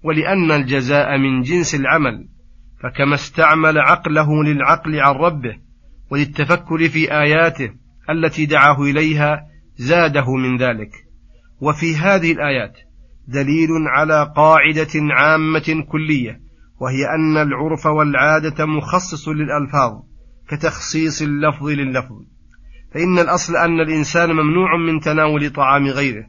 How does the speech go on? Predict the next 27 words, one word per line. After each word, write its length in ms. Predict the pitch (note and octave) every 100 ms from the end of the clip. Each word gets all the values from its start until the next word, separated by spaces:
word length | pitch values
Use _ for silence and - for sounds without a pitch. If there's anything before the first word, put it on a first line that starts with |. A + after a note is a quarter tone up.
| - - - - - B2+
مع 220 | C3 C#3
أن 160 | E3
الله 480 | D#3+ D#3 E3 D#3+ D#3+
أباح 380 | D3+ E3+ F3+ E3+
الأكل 480 | D#3+ E3+ F3+ E3 E3
من 240 | D#3+ D3+
بيوت 280 | D3+ D#3 D3+
هؤلاء 720 | C#3+ D3 D3 C#3+ C#3+ C#3 - - - - -
للعرف 460 | D3 C#3 D#3 D3
والعادة، 580 | C3+ C#3 B2+ B2+ G#2+ G#2+ - - - - -
فكل 420 | C3 D#3 D#3 D#3+
مسألة 840 | D#3 D3+ - E3 D#3+ D#3+ D#3 D3+ D3+
تتوقف 640 | D3 D3 D3+ D#3 - D3+ C#3 C#3+
على 120 | D3+
الإذن 320 | C#3+ D#3+ D3+
من 200 | D3+ D3+
مالك 440 | C#3+ C#3+ C#3+ C#3+ C#3
الشيء 460 | C3 - C#3+ C#3+ C#3 - - - -
إذا 380 | C#3+ C#3 C#3+ C#3
علم 400 | B2+ D3 D3 C#3
إذنه 640 | - C#3+ C#3+ C#3+ C#3 C#3
بالقول 580 | C3 C#3 C#3 C#3+ C#3+ C3+ C#3 C#3 C#3 -
أو 140 | C#3+
العرف 420 | D3 C3 C3 C#3+ C#3 C#3+ C#3+ B2+
جاز 240 | D#3+ D#3
الإقدام 560 | C#3 C#3 C3 C3+ B2+ B2
عليه. 280 | A2+ A#2